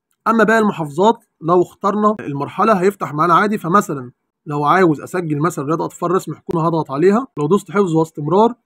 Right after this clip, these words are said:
بيبتدي يطلب مني بقى بيانات الطالب، هكتب الرقم القومي للطالب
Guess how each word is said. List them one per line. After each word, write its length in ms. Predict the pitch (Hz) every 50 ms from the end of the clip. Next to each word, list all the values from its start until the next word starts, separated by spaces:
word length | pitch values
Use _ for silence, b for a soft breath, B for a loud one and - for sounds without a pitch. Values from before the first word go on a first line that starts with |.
| _ _ _ _ _ _ _ _
بيبتدي 320 | 151 156 151 - - 214 220
يطلب 260 | 226 226 - 196 170
مني 220 | 180 208 208 202
بقى 220 | 180 196 202 202 165
بيانات 520 | 156 156 151 156 165 185 180 165 156 -
الطالب، 480 | 151 - _ - 196 220 226 247 202 196 - _ _ _ _ _ _ _ _ _ _ _ _
هكتب 300 | 185 196 196 - 180 147
الرقم 280 | 147 180 190 185 170 160
القومي 320 | - - 185 185 175 160
للطالب 480 | 147 139 - _ 180 202 220 247 220